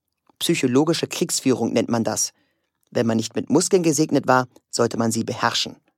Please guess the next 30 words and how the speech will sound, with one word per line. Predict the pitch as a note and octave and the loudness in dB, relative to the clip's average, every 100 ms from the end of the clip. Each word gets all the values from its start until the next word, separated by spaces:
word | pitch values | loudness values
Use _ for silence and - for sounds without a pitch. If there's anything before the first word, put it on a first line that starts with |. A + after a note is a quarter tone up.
| _ _ _ _ _ _ _ _ _ _ _ _ _ _ _ | _ _ _ _ _ _ _ _ _ _ _ _ _ _ _
Aber | A2 A#2 | 0 4
dann | C#3 D#3 C3+ | 6 4 4
war | A2+ | 2
Ryan | A2 A2+ A#2 B2 | 4 2 4 2
doppelt | A#2+ B2 C3 A2 | 4 2 2 -2
so | A2+ | -4
sauer | G2+ G#2+ A#2 A2+ | 0 2 2 0
wie | A#2 | -6
zuvor. | - A2+ - G#2+ F#2 - _ _ _ _ _ _ | -8 -8 -6 -4 -4 -8 _ _ _ _ _ _
Ich | A#2+ | -2
hätte | C#3 C3+ A2+ | 0 0 2
wissen | E3 - G#2+ | 0 0 -2
müssen, | A2 - | 0 0
dass | A2+ - | 0 0
er | A#2 | 0
nicht | C#3 - | 0 0
auf | B2 - | -2 -2
sich | A#2+ | -4
sitzen | D#3 D#3+ A#2 | -4 -2 -2
lassen | A#2 - | -2 -4
konnte, | A#2 B2 A#2 C#3+ - - | -2 -2 0 -4 -4 -6
dass | - A#2+ | -4 0
ich | B2+ | 0
sein | A#2 A2 | 0 0
Land | A2+ B2 D#3+ | 2 0 0
und | C3 | -2
sein | B2 A2+ | 0 -2
Volk | - B2+ C#3+ | 2 0 2
beleidigt | A#2+ A2+ B2+ A2+ - | -2 0 0 -2 -8
hatte. | - - | -12 -14